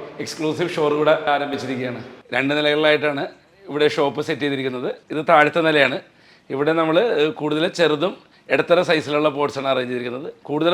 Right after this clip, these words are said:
വലിയ പോട്ട്സ് എല്ലാം മേളിലെ നിലയിലാണ്. ഇത് നമ്മുടെ എട്ടടി പൊക്കമുള്ള വാട്ടർ ഫൗണ്ടനാണ്. ഇത്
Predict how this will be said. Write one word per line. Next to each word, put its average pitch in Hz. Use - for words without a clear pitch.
വലിയ 165
പോട്ട്സ് 160
എല്ലാം 143
മേളിലെ 151
നിലയിലാണ്. 117
ഇത് 127
നമ്മുടെ 151
എട്ടടി 165
പൊക്കമുള്ള 151
വാട്ടർ 143
ഫൗണ്ടനാണ്. 143
ഇത് 151